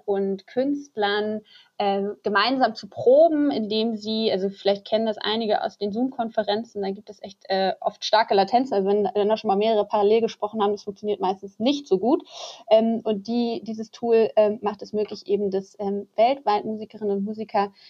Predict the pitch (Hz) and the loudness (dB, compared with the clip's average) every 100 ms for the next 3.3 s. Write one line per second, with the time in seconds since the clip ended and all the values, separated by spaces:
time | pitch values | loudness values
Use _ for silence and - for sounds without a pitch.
0 | _ 202 196 202 202 196 202 202 190 185 | _ -4 -2 -2 -2 0 0 0 0 -2
1 | 185 185 190 196 190 208 202 208 202 196 | -2 -4 -6 -8 -8 -12 -10 -4 -2 -2
2 | 185 - 226 233 208 - 262 277 254 247 | -2 2 2 2 -4 -8 -8 -6 -6 -6
3 | 220 214 214 | -6 -6 -8